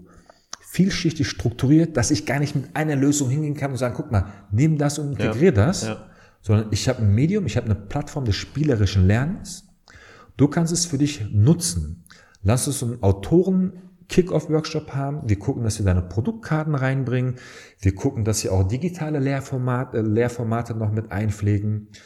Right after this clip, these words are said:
Speaker 1: Äh, wir gucken, ob du Train the Trainer hast oder ob ich einfach nur komme und dann alle vier Spiele in vier Tagesworkshops durchziehen und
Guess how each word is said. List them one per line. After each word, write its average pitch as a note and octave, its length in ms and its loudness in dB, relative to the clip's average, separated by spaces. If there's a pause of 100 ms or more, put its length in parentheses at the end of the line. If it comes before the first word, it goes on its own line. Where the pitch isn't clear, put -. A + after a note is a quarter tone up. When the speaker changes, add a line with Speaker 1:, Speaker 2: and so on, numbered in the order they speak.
(360)
Speaker 1:
Äh, G2 100 0
wir F#2+ 460 6
gucken, C3 280 0
ob G#2+ 160 -2
du G#2 100 6
Train A2 280 2
the G2 80 6
Trainer D3+ 380 2
hast D#3 440 -4
oder G2 260 4
ob - 160 0
ich B2+ 160 -2
einfach A#2+ 240 -4
nur A#2+ 180 -2
komme A2 460 0 (500)
und G#2 140 8
dann G#2+ 260 6
alle B2+ 200 4
vier B2 280 0
Spiele D3 680 0 (120)
in G2+ 180 6
vier B2+ 340 0
Tagesworkshops A#2+ 1000 -4
durchziehen F3 1000 0 (920)
und A2+ 640 0